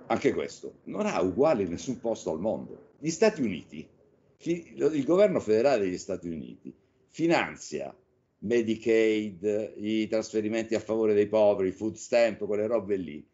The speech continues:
con trasferimenti vincolati e, e con parte-, ai quali lo s-,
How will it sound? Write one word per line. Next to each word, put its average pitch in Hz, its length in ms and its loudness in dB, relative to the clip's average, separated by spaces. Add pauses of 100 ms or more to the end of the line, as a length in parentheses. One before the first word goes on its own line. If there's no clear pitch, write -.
(140)
con 135 240 2
trasferimenti 196 720 -4
vincolati 175 920 -2 (300)
e, - 160 -20 (240)
e 170 320 -4
con 165 220 2
parte-, 160 400 0 (580)
ai 156 240 0
quali 160 380 2
lo 151 100 -4
s-, 156 180 -12